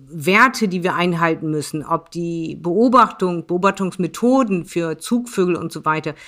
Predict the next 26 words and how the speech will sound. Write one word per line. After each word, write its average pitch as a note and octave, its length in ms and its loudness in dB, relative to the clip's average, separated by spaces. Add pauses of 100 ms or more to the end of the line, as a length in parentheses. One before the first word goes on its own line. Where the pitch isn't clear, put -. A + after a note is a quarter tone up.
(300)
ob E3 160 -4
die G#3+ 240 6
alle G#3+ 280 4
wirklich A3 280 2
noch F#3+ 200 2
so F3 180 -2
stimmen, D#3 680 4 (100)
ähm, F3 680 2 (120)
oder F3+ 200 0
ob D#3+ 80 -8
die F#3+ 120 0
Werte F#3 280 2
geringer G#3+ 360 4
oder F3+ 180 0
höher A#3 240 4
sein D3 220 0
müssten, D3+ 320 -6 (400)
das F3+ 220 2
wissen G#3 300 6
wir, C#3+ 380 2
ähm, D3+ 420 0
nicht F3 280 2
wirklich F3 400 2
genau. A2 400 -6 (140)
Ähm, E3+ 520 0 (800)
und F3+ 400 4